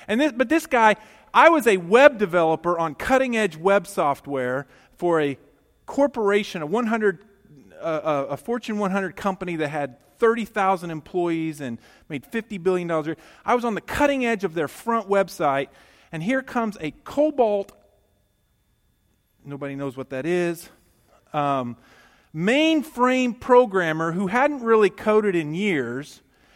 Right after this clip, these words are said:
and they put him in charge of the web team. Didn't go well for me. My personality type is, I will work for anyone if I think they're competent, right?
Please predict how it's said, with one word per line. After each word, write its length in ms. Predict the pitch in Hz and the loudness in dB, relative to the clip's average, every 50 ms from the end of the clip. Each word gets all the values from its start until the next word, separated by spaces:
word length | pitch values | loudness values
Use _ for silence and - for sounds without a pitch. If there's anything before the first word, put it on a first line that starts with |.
| _ _ _ - | _ _ _ -8
and 160 | - 180 185 | -6 -4 -2
they 120 | 202 202 196 | -2 -2 -2
put 320 | - - - 294 320 330 | -4 -4 -2 -2 -2 -2
him 320 | - - 269 294 262 247 240 | -2 -4 -4 -2 -2 -2 -2
in 140 | 214 185 | -4 -4
charge 720 | 147 - - - - 247 262 247 226 190 160 147 139 135 - - | -6 -10 -14 -12 -8 -6 -4 -4 -2 -2 -2 -2 -2 -4 -6 -10
of 200 | 147 156 143 156 | -10 -10 -10 -10
the 60 | 175 | -8
web 280 | 180 226 240 226 185 | -6 -6 -6 -6 -8
team. 340 | - - 139 120 107 95 87 _ _ _ _ _ _ _ _ _ _ _ _ _ _ _ _ _ _ _ _ _ _ _ _ _ _ _ _ _ _ _ _ _ _ _ | -12 -14 -14 -12 -14 -14 -20 _ _ _ _ _ _ _ _ _ _ _ _ _ _ _ _ _ _ _ _ _ _ _ _ _ _ _ _ _ _ _ _ _ _ _
Didn't 220 | - 165 139 139 | -8 -8 -6 -8
go 160 | 120 120 113 110 | -10 -12 -12 -12
well 180 | 107 101 98 | -14 -16 -18
for 160 | 95 - - | -20 -20 -20
me. 280 | 104 98 95 98 95 _ _ _ _ _ _ _ _ _ _ _ _ _ _ - - - | -20 -20 -20 -20 -20 _ _ _ _ _ _ _ _ _ _ _ _ _ _ -20 -18 -12
My 220 | 131 151 160 160 | -6 -4 -4 -4
personality 640 | - - 175 156 - 151 147 143 143 143 139 135 | -4 -6 -8 -8 -8 -8 -6 -4 -4 -4 -4 -6
type 340 | 120 - 147 135 127 120 - | -8 -6 -6 -6 -6 -6 -8
is, 240 | 131 123 123 120 - _ - - - - - - - - _ _ - | -8 -8 -8 -8 -12 _ -20 -20 -20 -20 -20 -20 -20 -20 _ _ -4
I 140 | 156 190 | -2 0
will 140 | 214 196 170 | 0 0 0
work 220 | 160 170 165 - - | 0 0 -2 -4 -6
for 120 | - 131 | -10 -10
anyone 380 | - 160 170 175 170 165 151 143 | -8 -8 -6 -6 -6 -6 -6 -6
if 100 | 135 - | -6 -6
I 100 | 139 123 | -8 -8
think 200 | - 156 147 120 | -8 -10 -12 -10
they're 100 | - 123 | -12 -12
competent, 640 | - - - 135 117 107 - 107 - 95 - _ - _ _ _ _ _ _ _ _ _ _ - | -12 -12 -10 -10 -10 -10 -12 -16 -20 -20 -20 _ -20 _ _ _ _ _ _ _ _ _ _ -12
right? 300 | - 120 120 135 139 | -8 -6 -6 -6 -8